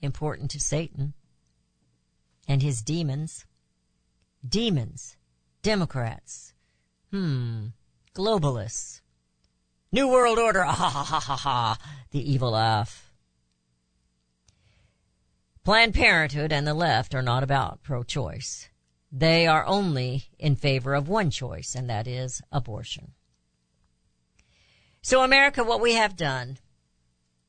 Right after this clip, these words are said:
is we have compromised. The marvel of all history is the patience with which men and women submit to burdens unnecessarily laid upon them by their government.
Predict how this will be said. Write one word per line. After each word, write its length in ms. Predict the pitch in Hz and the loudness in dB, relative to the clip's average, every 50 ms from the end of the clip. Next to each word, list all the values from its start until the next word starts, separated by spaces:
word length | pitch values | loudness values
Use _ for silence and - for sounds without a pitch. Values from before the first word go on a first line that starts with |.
| _ _ - | _ _ -4
is 220 | 175 170 156 160 | -2 -2 -2 -2
we 180 | 160 165 165 165 | -4 -2 -2 0
have 280 | 165 156 156 156 - | 0 0 0 -2 -4
compromised. 960 | - - 170 151 - - 143 127 120 117 107 95 92 117 - - - - - - _ _ _ _ _ _ _ _ _ _ _ _ _ _ _ _ _ _ - - - - - _ - _ - | -4 -2 -2 -2 -2 -4 -8 -8 -8 -8 -8 -10 -12 -14 -14 -14 -14 -14 -16 -18 _ _ _ _ _ _ _ _ _ _ _ _ _ _ _ _ _ _ -20 -20 -20 -20 -20 _ -20 _ -8
The 100 | 147 151 | -4 2
marvel 420 | 165 196 220 240 254 254 240 233 | 4 6 6 6 6 4 2 0
of 80 | 226 220 | 2 4
all 200 | 220 220 220 202 | 4 4 4 2
history 420 | 175 175 156 - - 165 165 165 | 0 -2 -4 -4 -4 -4 -4 -2
is 120 | 160 - | -2 -4
the 80 | - 170 | -6 -8
patience 640 | - - 143 113 117 - - - - - - - | -6 -6 -6 -6 -6 -8 -12 -14 -16 -16 -16 -12
with 200 | - 127 - - | -10 -10 -10 -8
which 220 | 143 139 - - 160 | -8 -8 -6 -6 -4
men 180 | 160 170 175 | -2 -2 -2
and 120 | 180 175 165 | -2 -2 -2
women 260 | 156 143 139 135 135 | -4 -4 -4 -6 -6
submit 380 | - - - 135 131 156 160 - | -4 -4 -4 -4 -4 -6 -6 -4
to 80 | - 165 | -4 -6
burdens 420 | - 131 131 123 117 123 135 123 | -4 -4 -4 -4 -4 -6 -4 -4
unnecessarily 800 | 143 139 143 151 143 - - 151 - - 160 151 151 151 156 160 | -4 -4 -2 -2 -4 -4 -6 -8 -6 -2 -2 -2 0 0 -2 -4
laid 240 | 160 156 151 156 160 | -2 -2 -2 -2 -4
upon 360 | 160 - - 131 123 117 104 | -4 -6 -4 -4 -4 -2 -4
them 140 | 98 104 107 | -4 -6 -6
by 140 | 110 104 104 | -6 -8 -6
their 140 | 107 113 - | -6 -6 -8
government. 640 | 117 120 110 - 120 120 - - - - - - | -8 -8 -12 -12 -14 -16 -16 -16 -18 -20 -20 -20